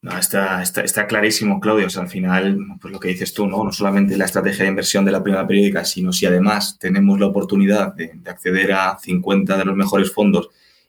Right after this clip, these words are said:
y, como has dicho tú, que la selección de esos activos de renta fija, pues, se lleve a cabo a través de grandes profesionales que están diariamente en ello,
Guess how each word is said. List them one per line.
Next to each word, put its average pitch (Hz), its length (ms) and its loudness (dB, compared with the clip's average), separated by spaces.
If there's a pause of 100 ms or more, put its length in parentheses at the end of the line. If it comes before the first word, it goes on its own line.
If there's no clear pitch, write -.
(160)
y, 101 140 4
como 98 240 4
has 101 60 4
dicho - 240 2
tú, 135 200 0
que 90 240 -2
la 87 120 0
selección 95 720 2
de 90 120 0
esos 92 220 -2
activos 98 420 2
de 90 220 4
renta 95 320 -4
fija, - 320 -4 (340)
pues, 92 320 2
se 85 140 0
lleve 98 200 4
a 92 60 0
cabo 98 320 0
a - 60 -6
través 90 320 -2
de 92 60 0
grandes 95 260 0
profesionales 92 500 -2
que - 80 -16
están 90 240 0
diariamente 90 460 2
en 87 80 -2
ello, 92 260 -2